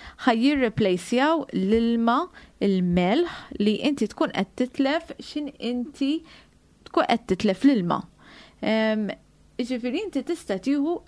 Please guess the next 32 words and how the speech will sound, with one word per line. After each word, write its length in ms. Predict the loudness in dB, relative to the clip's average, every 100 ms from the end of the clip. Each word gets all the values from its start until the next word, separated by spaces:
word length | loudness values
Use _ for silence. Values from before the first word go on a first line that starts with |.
| -18 0
kemm 280 | 2 2 -2 -12 _ -2
trid 300 | 0 0 0
int. 300 | -2 -2 -6 -16 -20 -20 _ _ -2
U 180 | 0 0
id-, 340 | 0 -2 -2 -12 -20 _ _ -6
n-, 220 | -2 0
ħanerġa' 520 | 2 2 2 2 2
ngħid, 280 | 2 -2 -6 -16 -20 -6
em, 420 | -2 0 0 -2 -6
inti 260 | -8 -2 -2
titlef 400 | -2 -4 -4 0
l-ilma 380 | 0 0 0 -2
mhux 280 | -4 -6 -4
għax 200 | -4 0
tirremetti 540 | 2 2 0 -2 -2
jew 100 | 0 -2
tagħmel 320 | -6 -6 -4
diarrija 420 | -2 0 -2 -4
biss, 380 | -4 -4 -6 -12 -20 -20 -10 -6
anki 300 | 0 0 0 -2
biss 320 | 0 0 0
sempliċement 640 | 0 2 0 0 0 -2
tkun 200 | -4 -2 0
qed 140 | 0
teraq 400 | 2 2 2 -2
ħafna, 400 | -6 -8 -4 -4
jew 200 | -2 -4 -4
sempliċement 800 | -6 -4 -2 0 0 0 -2 -8
just 380 | -4 -4 -4
tkun 180 | -8 -4
qed 200 | 0 0 4
tagħmel, 460 | 4 6 2 0